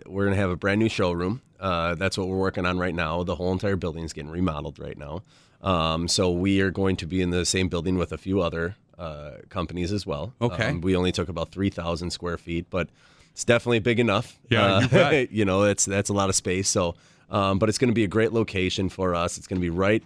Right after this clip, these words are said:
Speaker 1: you know, near the freeway, right off ninety-four there.
Speaker 2: Perfect.
Speaker 1: And we can, uh, 'cause we do a lot of work in North Shore. We do a lot of work in Tosa, a lot of work out west, Lake Country area for sure.
Speaker 2: Yeah. Hey, Taylor, if somebody asks you, "What's your favorite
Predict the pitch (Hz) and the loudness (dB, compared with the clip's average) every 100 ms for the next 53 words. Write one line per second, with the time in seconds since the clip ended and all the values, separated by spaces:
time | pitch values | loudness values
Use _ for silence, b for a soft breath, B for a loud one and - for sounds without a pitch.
0 | _ 90 95 90 87 92 117 117 104 98 | _ -8 -2 0 0 2 4 2 0 -4
1 | 85 90 90 113 101 92 95 87 87 - | -2 -2 2 2 0 -2 -2 -2 -2 -2
2 | 87 82 82 82 82 - 101 - 95 90 | -4 -2 0 -2 -4 -4 -4 -2 0 2
3 | 85 90 90 85 82 82 78 78 73 98 | 2 0 0 -2 0 0 0 -2 -4 -6
4 | 87 101 92 85 92 92 92 92 90 85 | -2 0 0 0 0 0 0 0 0 0
5 | 85 87 82 85 82 80 80 90 92 92 | -2 -2 -2 -2 -2 -2 -2 0 0 -2
6 | 98 90 82 80 - 82 82 82 90 92 | -2 -4 -4 -4 -2 -4 -4 -4 -2 0
7 | 95 101 95 87 82 85 - - 85 92 | -2 -2 -2 -2 -2 -2 -4 -8 -4 -2
8 | - 95 90 92 87 85 87 82 - 87 | -2 -4 -4 -2 -2 -2 -4 -6 -8 -12
9 | - 87 76 135 143 123 143 170 - 190 | -8 -8 -4 -2 0 -2 -2 -4 -2 -2
10 | 175 - 180 175 190 147 151 - 135 131 | -2 -2 -4 -2 -2 -2 -2 -4 -2 -2
11 | 139 143 123 - - 127 135 131 135 | -2 -4 -4 -6 -4 -2 -2 -2 -6